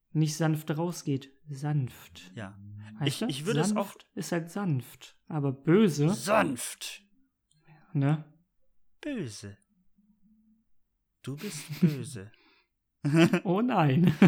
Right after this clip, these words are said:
Speaker 1: <laughs>
Speaker 2: Hab, hab ich dir schon gesagt, wie böse du bist?
Speaker 1: <laughs>
Speaker 2: Also man kann es schon.
Speaker 1: Ja, aber es
Speaker 2: Aber
Speaker 1: ist halt nicht,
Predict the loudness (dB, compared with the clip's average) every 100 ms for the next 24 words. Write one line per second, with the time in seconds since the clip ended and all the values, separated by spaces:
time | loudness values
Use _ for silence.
0 | 8 6 6 4 4 4 2 0 0 0
1 | -4 -4 -2 -2 -2 -2 -4 -6 -14 -6
2 | -6 0 0 0 -6 -6 -4 2 6 6
3 | 6 2 4 -2 -2 -16 -12 -12 -12 _
4 | _ _ _ _ _ _ _ _ _ _
5 | -2 0 0 0 -2 -4 -4 -2 0 0
6 | 0 -6 _ _ _ _ 4 4 4 -2
7 | 2 4 4 2 0 2 2 0 -2 -8